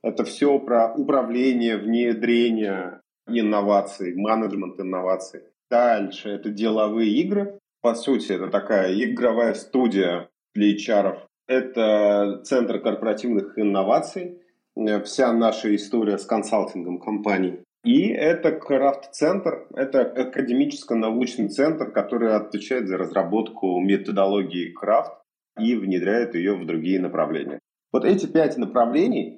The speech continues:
они, с одной стороны, развиваются самостоятельно, то есть у них у каждого есть своя стратегия, свои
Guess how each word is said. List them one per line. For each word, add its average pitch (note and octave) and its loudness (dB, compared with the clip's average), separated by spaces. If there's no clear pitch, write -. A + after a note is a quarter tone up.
они, C#3+ 2
с - -12
одной C#3+ 2
стороны, A#2+ -2
развиваются A#2+ 0
самостоятельно, A#2 -2
то G2+ -2
есть F#2+ -4
у A2 0
них G#2 -2
у G2 -8
каждого F#2+ 0
есть E2 -4
своя F#2+ 0
стратегия, A#2 0
свои F#2+ -2